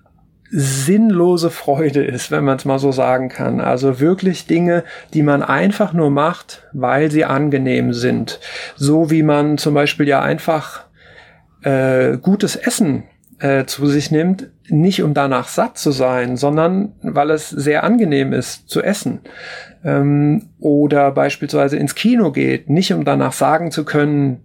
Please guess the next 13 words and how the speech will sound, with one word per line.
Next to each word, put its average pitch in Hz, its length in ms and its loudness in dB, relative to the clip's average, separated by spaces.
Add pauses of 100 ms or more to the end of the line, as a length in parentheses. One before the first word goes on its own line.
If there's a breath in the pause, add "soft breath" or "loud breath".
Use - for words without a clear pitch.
(140)
wir 131 120 -4
können 147 260 -2
an 135 140 0
dieses 135 320 -2
To-Do, 165 460 2
diesen 139 260 0
Film 170 300 0
sehen, 151 260 0
jetzt 139 320 -4
einen 127 140 0
Check - 260 -2
dran 135 240 -2
machen, 131 380 -2